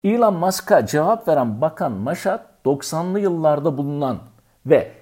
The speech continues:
piramitleri inşa eden ustalara ait olduğu belirlenen mezarların ve bu işçi yerleşim kentlerinin büyük bir kanıt olduğunu söylüyor ve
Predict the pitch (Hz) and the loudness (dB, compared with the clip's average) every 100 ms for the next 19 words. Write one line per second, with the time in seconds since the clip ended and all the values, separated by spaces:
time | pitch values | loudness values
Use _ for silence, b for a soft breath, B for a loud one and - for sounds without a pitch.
0 | _ - 151 160 175 - 190 214 185 156 | _ -4 -2 0 -2 0 -2 0 -4 -4
1 | 180 185 170 147 131 - - 156 165 196 | -2 -2 0 -4 -4 -12 -8 -4 -2 -2
2 | - 151 160 185 180 165 143 120 117 135 | 0 2 4 2 -2 -2 -2 -4 -2 -2
3 | 156 147 135 113 92 87 110 107 139 147 | -4 -4 -4 -4 -8 -6 -4 -2 -2 0
4 | 139 143 233 233 127 123 113 82 - _ | 0 0 0 -4 -4 0 0 0 -12 _
5 | - 160 156 143 - 180 117 110 131 135 | -4 -4 -2 -6 -4 -4 -2 0 0 0
6 | 127 - 156 - 123 113 - 107 104 190 | -4 -4 -8 -8 -8 -8 -6 -4 -4 -8
7 | - b b b b 175 220 220 151 117 | -10 b b b b 0 0 0 -4 -4
8 | - 175 196 151 120 107 107 - 165 139 | -4 -4 -2 0 -2 -2 -6 -6 -4 -2
9 | 113 165 214 160 208 202 | -2 -4 -4 -4 -6 -8